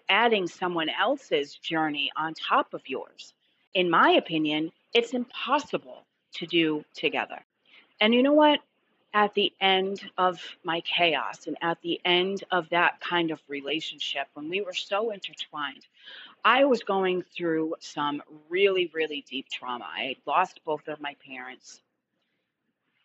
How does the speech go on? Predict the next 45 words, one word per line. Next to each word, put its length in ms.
And 200
that 200
person 640
was, 360
in 140
fact, 600
the 180
only 300
person 600
that 160
I 100
even 340
had 380
in 80
the 100
entire 380
world. 420
Like 180
I 80
said, 380
I 180
didn't 260
have 100
any 120
friends. 580
I, 380
at 140
that 240
point, 320
had 220
no 140
family 400
left. 400
And 100
so 200
I 40
used 500
that 360
as 200
a 40
huge 500
reason 360
as 140
to 180
why 300